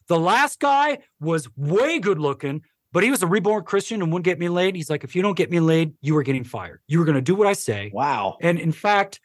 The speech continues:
Speaker 1: the very first day I signed on to a ship with him, that was Conquest. First day, I skipped all the security stuff I had to do 'cause he said, "We're going to Bourbon Street and we're going to the strip club." And I'm like, "No, I, I need to do, like, security things. I need to do safety training. I need to do,"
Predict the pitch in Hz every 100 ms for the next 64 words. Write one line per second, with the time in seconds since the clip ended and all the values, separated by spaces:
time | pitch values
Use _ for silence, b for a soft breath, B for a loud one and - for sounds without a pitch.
0 | _ - 156 131 202 226 240 - 220 214
1 | - 131 180 196 202 131 127 147 147 -
2 | 180 180 165 - 160 165 165 - 151 143
3 | 139 139 139 - 233 254 139 - 117 104
4 | 101 123 156 185 - 175 - - - _
5 | - 170 - 185 127 175 170 165 - -
6 | - 247 247 - _ 190 214 226 220 175
7 | 196 185 180 - - 165 - 254 277 180
8 | 131 - 151 143 131 135 117 107 117 113
9 | 127 B - 190 170 - 170 151 B B
10 | 139 196 220 233 226 220 - 147 180 196
11 | 165 - - 151 151 147 135 160 170 165
12 | 135 - 143 - - 90 - 143 160 165
13 | 170 156 147 160 156 147 156 147 123 135
14 | 127 120 113 - - 151 180 196 202 190
15 | 190 185 151 139 123 120 107 101 147 156
16 | 170 175 - 180 175 175 170 160 127 123
17 | 123 127 127 123